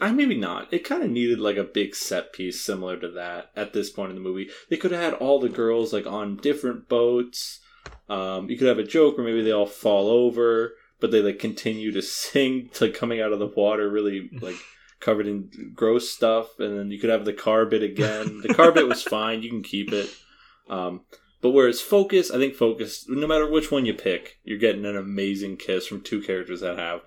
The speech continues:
Speaker 1: immense chemistry.
Speaker 2: Yeah. Um, I'll go next then. Um, and I think, um,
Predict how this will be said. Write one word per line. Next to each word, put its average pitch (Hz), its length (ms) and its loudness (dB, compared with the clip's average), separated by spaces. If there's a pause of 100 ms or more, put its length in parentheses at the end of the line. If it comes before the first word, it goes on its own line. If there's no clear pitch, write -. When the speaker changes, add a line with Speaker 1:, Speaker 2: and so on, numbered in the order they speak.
(240)
Speaker 1:
immense 104 540 -2
chemistry. - 760 -12 (3750)
Speaker 2:
Yeah. 175 220 -12 (380)
Um, 147 440 -2
I'll 143 140 0
go 151 220 2
next 151 320 0
then. 180 260 2 (960)
Um, 143 580 4 (320)
and 139 120 0
I 127 60 4
think, - 440 -6 (560)
um, 151 640 2